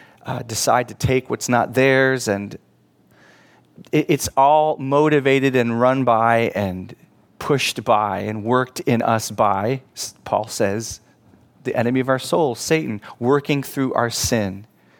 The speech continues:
A-, and then he says, perhaps the hardest thing about us with regard to God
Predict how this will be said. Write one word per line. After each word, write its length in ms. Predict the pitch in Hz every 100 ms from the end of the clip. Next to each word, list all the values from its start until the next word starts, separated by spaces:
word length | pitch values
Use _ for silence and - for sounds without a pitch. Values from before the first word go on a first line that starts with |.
| _ _ - - - _ - - - - _
A-, 120 | 160
and 160 | - 156
then 120 | 175
he 100 | 208
says, 380 | 196 185 160 147
perhaps 400 | - 147 139 -
the 140 | 143
hardest 600 | 135 - 151 170 160 -
thing 200 | - 147
about 400 | 135 120 127 135
us 440 | 107 101 - - - _ _ _ _ _ _ - _
with 460 | _ - 123 131 -
regard 500 | 139 120 110 107 107
to 120 | -
God 680 | 113 - 170 147 90 87